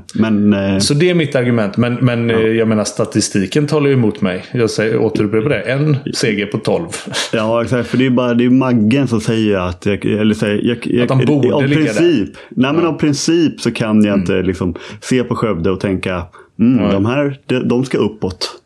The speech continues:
Speaker 1: Eh,
Speaker 2: Men har
Speaker 1: typ.
Speaker 2: du dem på
Speaker 1: Så
Speaker 2: slutspel ens?
Speaker 1: Ja, det har jag. Men jag har inte
Speaker 2: Okej.
Speaker 1: Aranäs på slutspel.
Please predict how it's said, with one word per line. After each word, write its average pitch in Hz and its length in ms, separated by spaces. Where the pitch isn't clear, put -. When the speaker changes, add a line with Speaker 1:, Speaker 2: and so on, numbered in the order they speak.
Speaker 1:
Eh, - 80
Speaker 2:
Men 101 240
har 151 120
Speaker 1:
typ. 143 80
Speaker 2:
du 143 60
dem 143 140
på 139 100
Speaker 1:
Så 104 80
Speaker 2:
slutspel 147 480
ens? - 280
Speaker 1:
Ja, 107 420
det 101 120
har 95 140
jag. 90 140
Men 117 120
jag 123 80
har 117 140
inte 104 400
Speaker 2:
Okej. 131 300
Speaker 1:
Aranäs 110 460
på 120 80
slutspel. - 480